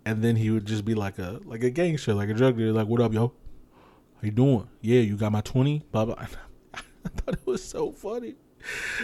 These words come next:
And then he would go back to the game, and he was like, "It sound like a nerd," and I loved it. I was like, "Yes, that's, these are factuals. These are factuals." Either way, PlayStation five, um, it's coming out sometime this year, end of this year.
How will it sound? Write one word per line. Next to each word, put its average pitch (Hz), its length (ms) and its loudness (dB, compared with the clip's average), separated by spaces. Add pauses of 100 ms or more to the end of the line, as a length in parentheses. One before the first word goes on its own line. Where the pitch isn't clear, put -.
(140)
And 139 120 8
then 147 100 8
he 151 60 10
would 151 100 6
go 147 100 8
back 139 180 6
to 131 80 4
the 127 80 8
game, 131 440 4
and 120 200 0
he 156 200 0
was 151 140 2
like, 123 200 0
"It 151 140 -2
sound 214 260 0
like 196 140 0
a 226 40 2
nerd," 233 440 2
and 147 100 0
I 226 80 0
loved 247 360 0
it. 107 100 -2
I 110 60 -4
was 123 140 -2
like, 147 160 -6
"Yes, 202 520 -6
that's, - 380 -4 (440)
these 156 260 0
are 143 60 2
factuals. 110 800 -4
These 127 180 -2
are 135 60 2
factuals." 120 600 -6 (800)
Either 127 180 6
way, 85 200 -4 (320)
PlayStation 107 480 -2
five, 73 400 -12 (800)
um, 85 360 -8
it's 85 100 -14
coming 92 280 -6
out 85 160 -6
sometime 90 340 -8
this 87 160 -10
year, 90 360 -8
end 95 180 -6
of 95 80 -4
this 92 160 -8
year. 95 260 -6